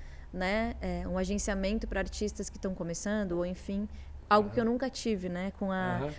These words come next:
Speaker 1: com a transparência que eu nunca tive. E eu acho isso muito legal. Mas quando é que te deu essa,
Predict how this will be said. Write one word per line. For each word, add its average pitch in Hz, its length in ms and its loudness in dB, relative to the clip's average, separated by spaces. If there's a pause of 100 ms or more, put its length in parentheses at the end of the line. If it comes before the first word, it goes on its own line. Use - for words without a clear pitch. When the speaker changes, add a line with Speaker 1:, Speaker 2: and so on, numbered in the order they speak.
Speaker 1:
com 226 80 4
a 220 60 6
transparência 226 760 4
que 247 80 2
eu 233 60 4
nunca 233 260 0
tive. 190 480 -4 (280)
E 202 60 4
eu 202 60 10
acho 240 160 8
isso 254 120 2
muito 262 320 6
legal. 185 400 0 (340)
Mas 214 180 4
quando 240 220 4
é 240 60 8
que 262 120 -2
te 285 120 -2
deu 240 240 6
essa, 202 460 2